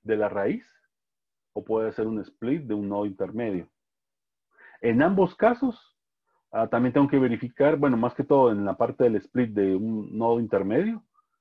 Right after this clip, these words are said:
si también voy a llenar al padre, ¿verdad? Que eso era lo que les dije que de, en este código aún hace falta. Pero veamos esta parte. Cuando sea que temporal parent es igual a null,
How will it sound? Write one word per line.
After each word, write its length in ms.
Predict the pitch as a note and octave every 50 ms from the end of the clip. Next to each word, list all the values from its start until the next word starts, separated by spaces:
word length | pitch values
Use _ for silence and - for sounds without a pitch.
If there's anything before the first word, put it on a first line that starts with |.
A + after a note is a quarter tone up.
| _ _ _
si 120 | - - -
también 360 | - A2 G#2 A2 A2+ A2+ G#2+
voy 140 | A2+ A2+ A#2
a 80 | A2+
llenar 280 | A2 G2 F#2+ G2+ G#2+ G#2+
al 140 | G2+ F#2+ -
padre, 340 | G2+ F#2+ F2 E2 - _ _ _ _ _ _ _ _ _ _ _ _ _ _ _ _ _ _ _ _ _ _ _ _
¿verdad? 300 | - F2 F#2 G#2 C#3 _ _ _ _ _ _ _ - _ _
Que 100 | - -
eso 120 | A2+ A2+ C3+
era 100 | C3+ C3+
lo 100 | B2 A2
que 100 | - G#2
les 120 | G2+ F#2+
dije 260 | G#2 G#2+ - C3+ B2+
que 300 | - G#2 G2+ G2 F#2+ F#2 - - - _ _ -
de, 160 | G#2 G2+ G#2
en 120 | G#2 A2+
este 220 | A#2+ - - C3 -
código 400 | C#3 C3+ C3+ C3+ C#3 C#3 - -
aún 340 | - F#2+ G2 G#2 G#2 G#2 G2+ G2+
hace 180 | G2 - A2
falta. 380 | - D3+ C3+ A2 - - - _ _ _ _ _ _ _ _ _ - - - - - - - - _ _ _ _ _ - - A#2
Pero 160 | A2+ D#3+ F3+
veamos 280 | F3+ F#3+ G3+ G#3 G3+ G3
esta 220 | G3 - F#3+ -
parte. 320 | - B2+ A2 G2+ - G#2 -
Cuando 380 | - C3 C3 B2 B2 B2 A#2+
sea 480 | A#2+ - - F#3 F3+ D#3 D3+ D3+ C#3+ - - - - A#2 - _
que 140 | - A#2 A2
temporal 840 | A2 - B2+ A#2+ A2 G#2 G#2+ G#2+ A2 A#2 A#2+ C3 C3 C3+ C3 - - _ _ _ -
parent 500 | - D3+ C#3+ B2 A2+ A2+ A2 A2+ A2 - _ _ - - - _ _ - _ -
es 200 | - A2+ - -
igual 280 | B2+ B2 C3+ C3+ C#3 C#3+
a 60 | C#3+
null, 400 | C#3+ C#3 C3 A#2+ B2 D3+ D#3+